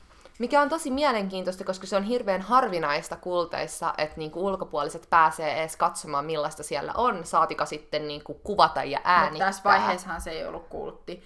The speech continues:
Speaker 2: Siinä vaiheessa, kun niitä on kuvattu,
Speaker 1: Niin.
Speaker 2: niin sehän on tehty salaa.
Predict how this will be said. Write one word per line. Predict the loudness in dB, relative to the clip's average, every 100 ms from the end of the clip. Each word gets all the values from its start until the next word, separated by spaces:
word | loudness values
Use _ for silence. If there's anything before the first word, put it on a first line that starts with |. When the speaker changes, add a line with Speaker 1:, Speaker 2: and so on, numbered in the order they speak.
| -20
Speaker 2:
Siinä | -10 -4 0
vaiheessa, | 0 0 -8
kun | -12
niitä | -12 -12
on | -10
kuvattu, | -6 0 0 -2 -6
Speaker 1:
Niin. | -8 -10 _
Speaker 2:
niin | -16 -10
sehän | -10
on | -8
tehty | -10 -12
salaa. | -10 -4 -2 0 0 -2 -4 _